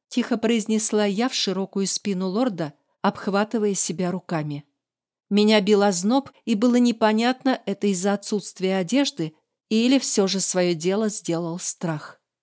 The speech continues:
Тело словно окаменело, и если в первый миг я была готова себя защищать,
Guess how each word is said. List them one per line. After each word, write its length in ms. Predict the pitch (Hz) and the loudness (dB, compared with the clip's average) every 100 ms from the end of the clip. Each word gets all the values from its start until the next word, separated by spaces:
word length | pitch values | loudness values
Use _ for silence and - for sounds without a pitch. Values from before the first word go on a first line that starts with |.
| _ | _
Тело 300 | - 220 208 | 0 4 4
словно 420 | 202 - 208 185 190 | 2 2 2 2 0
окаменело, 720 | 185 208 196 196 240 247 165 - _ | 0 0 0 2 2 2 -2 -6 _
и 80 | 196 | 0
если 320 | 196 202 - | 2 4 4
в 140 | 196 _ | 0 _
первый 380 | 220 196 185 | 0 0 0
миг 300 | 185 190 208 - - | 0 -2 -4 -10 0
я 180 | 185 | 2
была 220 | 220 214 214 | 6 6 6
готова 420 | 208 214 196 170 | 2 2 0 2
себя 340 | - 190 190 | 0 0 0
защищать, 840 | 180 175 - 202 - - 269 269 | 0 0 0 0 0 2 0 0